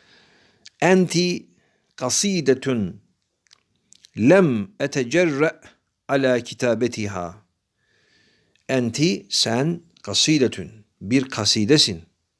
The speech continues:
Lem etecerre, cüret edemediğim ala kitabetiha, yazımına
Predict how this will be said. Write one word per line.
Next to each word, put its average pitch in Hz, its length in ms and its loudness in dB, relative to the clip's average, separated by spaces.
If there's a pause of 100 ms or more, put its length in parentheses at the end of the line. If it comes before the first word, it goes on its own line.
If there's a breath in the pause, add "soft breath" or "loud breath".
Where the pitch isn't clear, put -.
(300)
Lem 151 360 0
etecerre, 123 760 0 (880)
cüret 139 520 2
edemediğim 131 800 0 (320)
ala 120 300 2
kitabetiha, 104 1080 -4
yazımına 123 1040 2